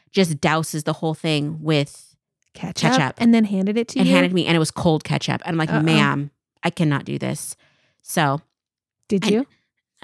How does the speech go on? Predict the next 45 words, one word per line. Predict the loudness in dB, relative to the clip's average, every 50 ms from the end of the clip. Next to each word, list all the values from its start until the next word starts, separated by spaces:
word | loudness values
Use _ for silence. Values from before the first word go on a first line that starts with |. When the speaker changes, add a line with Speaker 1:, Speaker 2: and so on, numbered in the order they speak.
| -12 -6 -2
Speaker 1:
I | -2 -2 0 2
ate | 2 2
around | 2 2 2 2 0 0 0
the | -2
ketchup, | -2 -2 -4 -2 -2 -4 -6 -8 -10 -6
so | -4 -2 0
it | 0
was | 0 -2 -2 -2
really | -2 0 0
hard. | 0 0 0 -2 -2
And | -2 -2
I | -2
just, | -2 -2 -4 -4 -4
I | -4 -2
gagged | 0 0 -2 -2 -2 -4 -6
it | -8 -4
down. | -2 -2 0 0 0
But | 0 0
I | 0 0
just, | 0 -2 -2 -6 -10 -16 -16 -8 -4
that | -4 -4 -4
texture, | -4 -4 -6 -4 -4 -8 -12 -12 -12 -6
the | -2 -2 -2
two | -2 -2 -2 -2 -2 -2
things | 0 -2 -2 -2 -4
together, | -4 -2 -2 -2 0
I | 0 -2 -2
can | -2 -2
handle | -2 -2 0 0 0 0
it | 0 0
better | 0 0 2 2 0
if | 0 0 -4
it's, | -4 -6 -4 -4
like, | -4 -4 -4 -6 -12 -20 -20 _ _ _ -6
at | -4 -2
least | 0 0 0 0
it's | -2 -4 -4
the | -6 -8
same | -4 -2 -2 -2 -2 -4
temperature, | -4 -6 -2 -2 -2 -2 0 0 0 0
but | 0 -2 -4 -6 -8 -8
cold | -2 0 2 2 2 2
on | 2 0 0
hot, | 0 2 2 2 2 0 -4 -6
mm-mm. | -8 -6 -4 -4 -4 -6